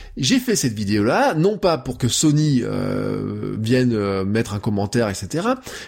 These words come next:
mais pour le dire aux gens, attention, si vous faites de la vidéo sur YouTube, euh, pour YouTube, pour du vlog ou pour je sais quoi,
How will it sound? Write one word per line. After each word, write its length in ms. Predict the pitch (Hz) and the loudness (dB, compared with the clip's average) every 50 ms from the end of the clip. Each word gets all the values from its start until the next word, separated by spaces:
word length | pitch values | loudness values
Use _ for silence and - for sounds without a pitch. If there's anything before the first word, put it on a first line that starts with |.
| - | -4
mais 160 | - 139 185 202 | 0 0 0 0
pour 280 | 180 170 147 107 120 | 0 0 0 2 2
le 80 | 110 110 | 2 2
dire 180 | 113 127 110 | 2 2 2
aux 80 | 101 117 | 2 2
gens, 200 | 123 180 233 226 | 0 0 0 0
attention, 500 | 143 143 123 156 135 127 - 160 170 156 | 0 -2 0 0 0 0 0 0 0 -2
si 100 | - - | -2 -4
vous 80 | 120 104 | -6 -2
faites 180 | - 156 151 | -2 0 2
de 60 | 135 | 2
la 80 | 120 113 | 2 2
vidéo 460 | 110 117 117 113 117 117 107 104 98 | 2 0 0 2 2 2 2 0 -2
sur 180 | - - 90 90 | -4 -6 -4 -4
YouTube, 360 | 95 98 - - 214 269 311 302 302 - - - - - - | -4 -4 -2 0 2 2 2 0 -2 -6 -14 -20 -20 -4 0
euh, 120 | 143 139 127 | 2 2 2
pour 300 | 131 131 123 104 107 110 | 0 -2 -2 -2 0 0
YouTube, 380 | 110 107 107 - 165 151 131 | 0 0 -2 -2 -2 -4 -4
pour 160 | - - 92 90 | -4 -4 -4 -4
du 100 | 101 98 | -4 -4
vlog 400 | 101 110 120 139 135 131 123 107 | -2 0 2 2 4 2 2 0
ou 60 | 98 | -4
pour 200 | - - 92 87 | -8 -8 -8 -8
je 120 | 90 98 | -6 -8
sais 160 | - - 107 | -6 -6 -6
quoi, 300 | - - 160 196 - - | -2 0 0 0 -2 -4